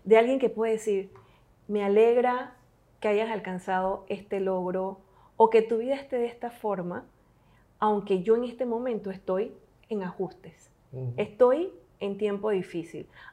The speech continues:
Speaker 1: Habla de un corazón hermoso. Y el apóstol, eh, nos enseña esto,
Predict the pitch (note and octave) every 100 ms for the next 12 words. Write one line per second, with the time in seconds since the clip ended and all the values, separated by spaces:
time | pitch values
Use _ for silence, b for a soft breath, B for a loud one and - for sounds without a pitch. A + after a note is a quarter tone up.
0 | - D#4 F4+ B3 G3+ G3+ F#3+ F3 F3+ F3
1 | F3 E3+ D#3 - - b b b G#3 G#3+
2 | G#3 G#3 A#3+ B3 - C#4+ C#4+ - - -
3 | _ F#3 F#3 F#3+ G3+ F#3 G#3 G#3 A#3+ A3
4 | G#3 - B3